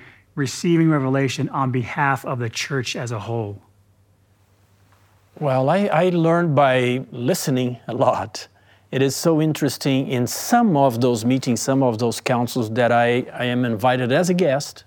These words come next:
Speaker 2: I'm
Speaker 1: Mm-hmm.
Speaker 2: not a part of the council
Speaker 1: <laughs>
Speaker 2: there, but I'm a guest. And I can see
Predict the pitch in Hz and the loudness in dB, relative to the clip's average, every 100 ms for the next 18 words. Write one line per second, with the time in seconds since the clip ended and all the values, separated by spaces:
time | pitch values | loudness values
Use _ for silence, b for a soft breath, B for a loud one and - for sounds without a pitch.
0 | - 110 113 127 151 156 185 190 175 156 | -6 -4 0 2 2 2 0 2 0 2
1 | 160 170 160 196 175 190 208 180 175 156 | 0 0 0 0 0 0 0 0 2 4
2 | 156 165 - B B B B - 151 185 | 4 4 -2 B B B B -2 2 2
3 | 185 202 175 - 208 196 185 196 | 2 0 0 -2 0 0 0 -2